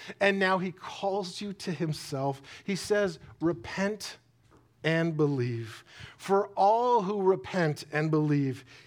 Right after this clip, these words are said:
he will be your redeemer. He will receive you into his family. He'll cover you with his wings. He will be your refuge. He will spread the robe of his righteousness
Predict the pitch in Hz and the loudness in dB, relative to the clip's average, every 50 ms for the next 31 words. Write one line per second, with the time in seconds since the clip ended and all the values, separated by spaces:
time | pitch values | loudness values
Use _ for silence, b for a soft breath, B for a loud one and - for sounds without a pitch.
0 | B B - - - - 247 254 277 294 311 294 277 277 254 233 180 156 208 214 | B B -16 -14 -4 0 4 6 6 8 8 6 6 4 0 0 0 0 0 2
1 | 208 214 214 190 180 190 190 185 196 208 202 180 190 196 185 160 165 175 175 175 | 2 0 0 2 4 4 4 6 4 2 2 2 2 0 0 2 2 4 4 6
2 | 170 165 151 135 127 120 113 104 - _ _ _ _ _ _ _ _ _ _ _ | 6 4 2 2 0 -4 -6 -10 -14 _ _ _ _ _ _ _ _ _ _ _
3 | _ B B B B B B B B - - 247 269 277 302 302 302 277 254 233 | _ B B B B B B B B 0 4 6 8 8 6 6 4 0 0 -2
4 | 214 202 - - - 190 196 233 190 190 202 220 220 214 208 190 196 190 - B | -2 -2 -2 -4 -4 -4 -4 -4 -4 -4 -2 2 4 4 4 4 2 0 0 B
5 | B B B - - 247 262 269 254 - - - - - 139 127 123 113 104 104 | B B B -10 -6 -4 -4 -2 -4 -4 -6 -8 -6 -6 -6 -6 -6 -6 -8 -10
6 | 98 92 - - - - _ _ _ _ _ _ _ _ _ _ _ B B B | -14 -16 -18 -20 -20 -20 _ _ _ _ _ _ _ _ _ _ _ B B B
7 | B B B B B - - 214 202 208 - - 208 214 196 240 220 214 226 214 | B B B B B -2 0 0 0 -2 -6 -8 -8 -8 -8 -8 -8 -6 -2 0
8 | 214 202 202 - - _ _ - - 254 247 208 196 190 165 151 147 131 117 113 | 0 0 0 -6 -14 _ _ -8 -6 -6 -4 -4 -4 -2 0 2 2 2 0 -4
9 | 107 104 101 101 - - B B B B B B - - 247 247 240 240 220 196 | -6 -10 -12 -14 -18 -18 B B B B B B -6 -2 0 0 0 0 -2 -2
10 | 226 226 226 220 202 190 196 196 214 220 220 214 190 175 151 135 - - - 131 | -2 -2 -2 -4 -4 -6 -6 -4 -2 0 0 0 2 0 0 -2 -6 -8 -8 -6
11 | 117 110 101 95 - - - - - - - _ _ _ _ _ _ _ B B | -6 -6 -6 -8 -8 -10 -10 -10 -12 -14 -18 _ _ _ _ _ _ _ B B
12 | B B B B B 214 247 240 233 214 - - - - 240 254 262 277 294 277 | B B B B B 2 4 4 4 4 2 0 -2 0 2 2 2 2 2 2
13 | 262 226 208 208 214 220 233 240 247 196 214 196 156 B B B - - - 269 | 2 4 6 6 6 8 8 6 6 4 2 2 2 B B B -16 -2 2 2
14 | 285 285 247 208 190 185 190 180 180 185 180 - - 196 180 180 - - 185 185 | 2 2 2 0 -2 0 4 4 4 4 2 0 0 0 0 0 0 0 0 0
15 | 185 - | 0 -4